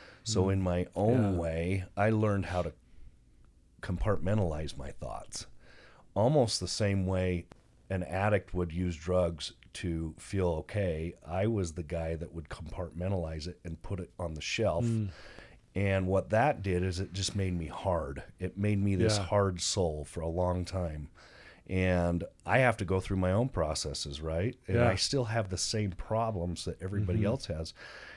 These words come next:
Speaker 1: And I've learned now that you gotta be more vulnerable, just like you guys are talking about. I gotta be able to express some of these feelings because
Speaker 2: Yeah.
Speaker 1: I'm not really good at that.
Speaker 2: Yeah.
Speaker 1: But it's the same thought to me is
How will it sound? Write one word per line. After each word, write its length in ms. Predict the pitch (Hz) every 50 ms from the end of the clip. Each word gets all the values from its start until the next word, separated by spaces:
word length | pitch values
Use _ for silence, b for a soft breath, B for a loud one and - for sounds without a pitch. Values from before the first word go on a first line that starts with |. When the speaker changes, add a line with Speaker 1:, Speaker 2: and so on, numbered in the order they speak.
| B B -
Speaker 1:
And 720 | - 104 98 95 95 92 92 92 92 92 95 92 90 92 - - - - -
I've 180 | 92 92 85
learned 460 | 92 95 104 104 101 101 95 92 92
now 640 | 95 104 120 120 110 101 95 95 101 120 147 156 139 - - - - - b b b b b b b b b
that 200 | 95 90 90 -
you 100 | 95 98
gotta 200 | 98 101 95 90
be 160 | 82 101 95
more 220 | 98 92 90 90 90
vulnerable, 760 | 87 101 113 117 117 113 104 87 73 76 73 69 67 - - _ _ _ -
just 320 | - 123 120 107 - -
like 180 | 107 95 92 92
you 80 | 98 90
guys 200 | 95 87 82 82
are 60 | 80
talking 260 | - 110 101 98 95
about. 220 | 87 82 71 71 - -
I 140 | - 104 117
gotta 200 | 120 117 98 90
be 180 | 82 82 90 90
able 160 | 92 82 82
to 160 | - - - 80
express 680 | 73 - - - - - - - 107 107 107 98 -
some 240 | - - - 85 87
of 80 | 85 82
these 200 | 78 73 71 -
feelings 580 | - - 117 117 113 95 85 85 82 82 - B B B B B B B B -
because 280 | 101 104 104 98 87
Speaker 2:
Yeah. 60 | 92
Speaker 1:
I'm 100 | 101 117
not 160 | 127 143 - -
really 220 | 120 127 127 113
good 160 | - 101 127 151
at 100 | 147 -
that. 360 | - 76 - - - - - -
Speaker 2:
Yeah. 280 | 110 110 107 107 104 95 90
Speaker 1:
But 100 | - 120
it's 200 | 135 123 107 -
the 120 | - 104 -
same 560 | - - - - - 135 135 147 151 160 151
thought 460 | - - - 131 123 123 120 - -
to 80 | - 104
me 360 | 104 104 110 110 110 107 101
is 280 | 90 87 85 82 -